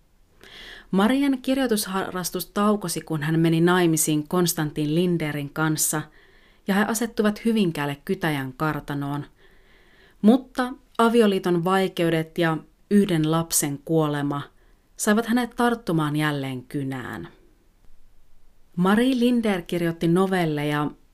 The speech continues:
Vekko Biblioteeket-lehteen ja julkaisi yhden romaanin, En kvinna av vår tid, Aikamme nainen, vuonna tuhatkahdeksansataakuusikymmentäseitsemän.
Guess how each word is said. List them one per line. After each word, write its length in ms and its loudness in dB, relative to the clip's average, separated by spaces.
Vekko 360 -2
Biblioteeket-lehteen 1700 -2
ja 60 4
julkaisi 520 2
yhden 440 0
romaanin, 720 -2
En 180 2
kvinna 540 4
av 280 0
vår 280 2
tid, 340 -2
Aikamme 480 0
nainen, 560 -2
vuonna 240 4
tuhatkahdeksansataakuusikymmentäseitsemän. 2250 -4